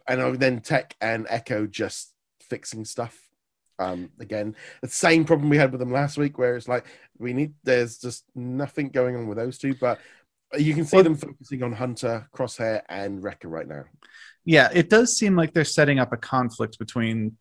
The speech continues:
Speaker 2: Tech and Echo, though, where, um, you know, Echo's getting annoyed at Tech for being like, "Oh, yeah, the, I did a scan. The ship is fine." It's like, "Well, we just dropped out of hyperspace, so
Speaker 1: Yeah.
Speaker 2: obviously not everything is fine." And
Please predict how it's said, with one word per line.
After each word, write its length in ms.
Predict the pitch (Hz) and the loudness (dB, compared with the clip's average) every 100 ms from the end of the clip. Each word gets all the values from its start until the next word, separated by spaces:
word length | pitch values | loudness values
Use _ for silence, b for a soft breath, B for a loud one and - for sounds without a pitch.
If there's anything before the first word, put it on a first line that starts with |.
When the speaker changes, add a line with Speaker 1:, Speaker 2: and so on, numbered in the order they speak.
| - | -2
Speaker 2:
Tech 260 | 127 110 | 0 2
and 100 | 107 | 0
Echo, 360 | 98 101 101 107 | -2 -2 -2 -2
though, 340 | 104 101 95 - | -2 -4 -4 -10
where, 540 | - 127 117 113 113 120 b b b _ _ | -4 0 2 2 -2 -6 b b b _ _
um, 460 | - 117 110 104 110 - | 2 4 4 0 -6 -2
you 80 | 147 | 2
know, 100 | 127 | 4
Echo's 380 | 143 139 151 131 | 4 6 4 6
getting 300 | 131 123 117 | 4 4 2
annoyed 420 | 120 123 113 110 | 0 2 0 0
at 160 | 107 | -4
Tech 300 | - 123 113 | 0 0 0
for 520 | - - 117 113 113 113 - | -4 -2 0 0 -2 -8 -6
being 140 | 127 120 | -4 -2
like, 200 | 113 B B B | -4 B B B
"Oh, 100 | 233 | 6
yeah, 220 | 247 233 151 | 8 10 10
the, 480 | 143 147 139 156 - | 10 8 4 -6 2
I 140 | 156 156 | 4 6
did 180 | 170 | 4
a 60 | 160 | 2
scan. 400 | - 180 170 123 | 0 2 4 4
The 60 | 113 | 2
ship 200 | 175 156 | 0 -2
is 120 | 127 | -2
fine." 260 | 160 151 120 | 2 2 2
It's 140 | 107 | 0
like, 200 | 117 110 _ | -2 -2 _
"Well, 140 | - 120 | -8 -4
we 80 | 123 | -4
just 180 | 135 - | -2 2
dropped 240 | 127 123 | 2 4
out 120 | 113 | 2
of 80 | 107 | 4
hyperspace, 640 | 117 120 101 - 101 107 - | 0 0 -6 -6 -4 -4 -4
so 200 | 117 113 | -4 -2
Speaker 1:
Yeah. 60 | 113 | -2
Speaker 2:
obviously 320 | 113 110 113 | -2 -4 -2
not 200 | 127 113 | 0 0
everything 400 | 110 107 117 113 | 0 -2 -4 -4
is 140 | 110 | -6
fine." 380 | - 120 110 107 | -4 -2 -2 -4
And 260 | 110 113 | -4 -6